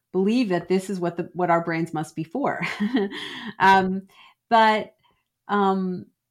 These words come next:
and, you know, you say, "Well, you couldn't really survive if you couldn't, if you weren't rational," but that's actually, you couldn't really survive if your brain stopped talking to your body.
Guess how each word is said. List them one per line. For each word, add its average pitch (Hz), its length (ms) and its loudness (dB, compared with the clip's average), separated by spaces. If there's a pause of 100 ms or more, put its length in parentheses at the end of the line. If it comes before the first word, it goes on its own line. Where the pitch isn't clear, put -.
(200)
and, 262 180 4
you 311 60 6
know, 233 220 6
you 202 380 -6
say, 294 260 -2
"Well, 180 160 2
you 190 160 0
couldn't 226 300 -8
really 196 200 -2
survive 190 680 2 (160)
if 185 200 -8
you 185 140 -4
couldn't, 185 380 -6 (240)
if 180 160 -10
you 190 80 -4
weren't 180 200 -4
rational," 170 540 -2
but 170 200 -8 (280)
that's 381 160 -2
actually, 453 560 -2 (360)
you 254 120 0
couldn't 571 360 0
really 302 220 -2
survive 220 680 4
if 185 240 -4
your 190 240 -4 (160)
brain 208 360 2
stopped 170 640 0 (420)
talking 196 360 2
to 180 120 -6
your 165 100 -2
body. 156 520 -2